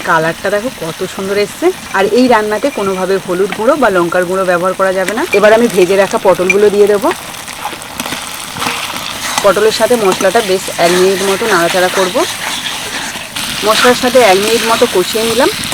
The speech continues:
এবার দিয়ে দেবো জল। এই রান্নাটা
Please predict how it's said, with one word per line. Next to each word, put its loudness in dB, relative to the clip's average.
এবার 4
দিয়ে 4
দেবো 4
জল। 0
এই 6
রান্নাটা 2